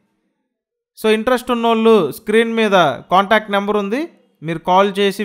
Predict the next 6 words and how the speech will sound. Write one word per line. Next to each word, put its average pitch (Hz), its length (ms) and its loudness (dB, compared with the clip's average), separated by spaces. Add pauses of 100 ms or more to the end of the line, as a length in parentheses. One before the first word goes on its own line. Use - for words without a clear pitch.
విజిట్ 180 320 -6
చేయండి. 185 340 -4 (1700)
మా 175 140 0
ఛానల్ని 226 400 2
సబ్స్క్రైబ్ 240 480 -2
చేయండి, 220 300 0